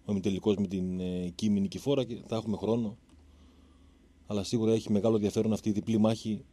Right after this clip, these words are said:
με την αεκ. Και στο πίσω μέρος του μυαλού όλων, εντάξει, υπάρχει και επόμενη φάση,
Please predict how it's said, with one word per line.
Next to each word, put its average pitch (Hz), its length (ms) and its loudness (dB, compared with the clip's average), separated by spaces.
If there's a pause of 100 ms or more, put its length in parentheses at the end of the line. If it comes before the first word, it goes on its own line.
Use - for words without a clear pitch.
(140)
με 107 180 2
την 101 240 0
αεκ. 139 260 2 (1300)
Και - 100 0
στο 127 140 2
πίσω 143 200 4
μέρος 147 160 8
του 139 60 0
μυαλού 143 260 10
όλων, 160 200 12
εντάξει, 143 260 4
υπάρχει 147 200 6
και 139 100 2
επόμενη 123 300 6
φάση, 123 400 -2